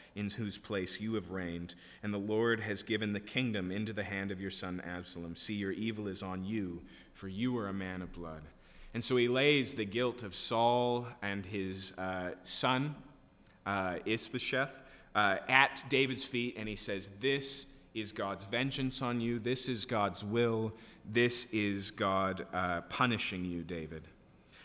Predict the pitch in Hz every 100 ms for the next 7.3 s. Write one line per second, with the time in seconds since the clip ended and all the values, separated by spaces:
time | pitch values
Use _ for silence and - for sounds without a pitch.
0 | - 127 127 131 151 131 107 - 98 95
1 | 104 98 131 131 120 117 113 110 104 101
2 | - 110 117 110 - 101 95 95 - -
3 | - - - 254 - 143 110 98 92 92
4 | - 98 95 92 87 87 - 104 98 -
5 | 90 90 90 85 - 90 87 95 - 151
6 | 127 107 92 92 90 98 87 76 - 69
7 | 65 -